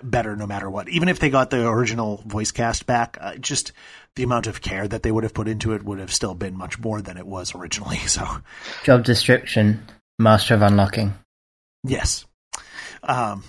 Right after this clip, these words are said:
Speaker 1: all right, so that's it for news this week. Uh,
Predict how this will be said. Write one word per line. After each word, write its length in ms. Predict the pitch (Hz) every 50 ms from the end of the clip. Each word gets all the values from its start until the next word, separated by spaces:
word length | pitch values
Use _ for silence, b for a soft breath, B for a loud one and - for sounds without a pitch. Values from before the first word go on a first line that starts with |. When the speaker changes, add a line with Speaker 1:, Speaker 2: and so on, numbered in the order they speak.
| - _ _ _ _ _ _ _ _ _ _ _ _ b b b b b b b b b b b b -
Speaker 1:
all 80 | 135
right, 180 | 240 208 - -
so 320 | - - 180 170 165 156
that's 240 | 139 - 185 180 -
it 120 | - 175 -
for 260 | - - 165 156 143
news 720 | 135 131 131 139 135 127 123 123 117 - - - - - - - _
this 200 | - 120 - -
week. 220 | 160 170 160 - - - - - _ -
Uh, 520 | 131 123 123 123 120 117 117 117 120 117